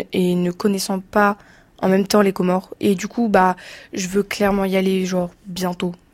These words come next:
Apparemment, il fait beau tout le temps là-bas. Et il fait chaud. Alors, contrairement à la Bretagne, qui fait, il pleut tout le temps, c'est maussade. Là-bas, ça a l'air d'être joyeux, avec tout le monde qui se connaît, qui se côtoie, qui rit ensemble.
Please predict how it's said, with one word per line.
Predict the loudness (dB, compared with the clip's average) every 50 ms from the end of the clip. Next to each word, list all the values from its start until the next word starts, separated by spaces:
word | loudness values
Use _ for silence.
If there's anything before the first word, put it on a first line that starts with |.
| _ _ _ _ _ _ _ _ _
Apparemment, | -10 -10 -10 -8 -10 -10 -8 -8 -8 -8 -10 -10 _
il | -10 -10
fait | -8 -8 -8
beau | -8 -6 -8 -8
tout | -8 _ -8 -8
le | -8
temps | _ -6 -6 -2
là-bas. | -2 -2 -2 -2 -6 -8 -12 -20 -20 _ _ _
Et | -2
il | -2 -2
fait | -2 -2
chaud. | -2 0 2 2 0 0 0 -8 -16 -18 -14 -2
Alors, | 0 0 0 0
contrairement | -2 -4 -4 -2 -2 -2 0 2
à | 2 2
la | 2 2
Bretagne, | 0 -2 0 0 0 0 0 0
qui | -2 -6 -10 -10
fait, | -10 -8 -6
il | -6 -6 -6
pleut | -6 -6 -8 -6
tout | -6 -8 -10
le | -8
temps, | -2 0 0 2 2 2 2 0 0 -2 -4 -14 -20 -20 -20 -20 -18 -16 -14 -10
c'est | -6 -4 -4
maussade. | -2 -4 -4 -4 -2 0 2 4 4 4 2 2 0 0 0 -2 -4 -6 -12 -18 _ _ _ _ _ _ _ -2
Là-bas, | -2 2 4 4 2 2
ça | 2 0 0
a |
l'air | 0 2 0 0
d'être | 0 -2 -4 -2 0 2 4 4 4
joyeux, | 4 6 6 6 6 6 4 2 0 0 -4 -8 -4
avec | 0 0 0 0
tout | 0 -2 -2
le | 0
monde | 0 0 -2
qui | -2 -4 -4
se | -4 -2
connaît, | 2 2 4 4 4 4 4 4 4 4 4 2 0 -4 -12 -18 -18 -14
qui | -8 -8
se | -2 0
côtoie, | 0 0 0 2 4 4 6 6 6 6 6 6 4 2
qui | -2 -4 -4 -2
rit | -2 2 4
ensemble. | 4 4 4 4 2 0 2 2 2 2 0 -2